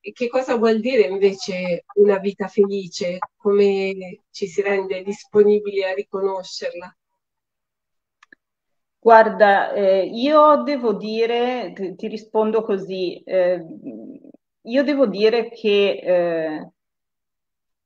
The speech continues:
Speaker 2: il, quello che mi ha fatto trovare la, la chiave per scrivere questo libro, perché un conto è dire, "Ah, che bella storia, proviamo a raccontarla", un conto è trovare la chiave per raccontarla, no? Credo che non è che uno possa mettersi a raccontare una storia senza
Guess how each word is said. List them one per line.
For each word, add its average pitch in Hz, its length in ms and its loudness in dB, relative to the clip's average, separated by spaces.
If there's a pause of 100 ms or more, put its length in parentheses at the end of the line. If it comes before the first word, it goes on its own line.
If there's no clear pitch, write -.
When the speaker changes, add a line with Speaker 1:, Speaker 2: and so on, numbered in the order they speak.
(100)
Speaker 2:
il, 190 580 2
quello 285 240 8
che 277 140 2
mi 240 160 0
ha 220 80 2
fatto 226 540 2
trovare 185 720 2
la, 170 280 2
la 170 240 -2
chiave 175 640 2
per 185 160 -4
scrivere 175 640 -4
questo 180 320 -8
libro, 185 380 -4
perché 190 220 -6
un 190 80 -4
conto 220 340 0
è 220 60 4
dire, 202 260 0
"Ah, 269 140 2
che 277 160 -6
bella 233 240 0
storia, 220 800 2
proviamo 214 400 0
a - 20 2
raccontarla", 208 640 0
un 196 100 -2
conto 285 320 2
è 277 80 -2
trovare 214 460 2
la 185 160 -2
chiave 185 540 2
per 175 120 -6
raccontarla, 170 1000 -6
no? 180 280 -6
Credo 180 320 -6
che 185 140 -8
non 185 140 -6
è 208 100 -4
che 202 120 -4
uno 190 280 -2
possa 185 300 -4
mettersi 190 400 -6
a 185 40 -2
raccontare 185 400 -4
una 185 180 -6
storia 196 440 0
senza 185 840 -2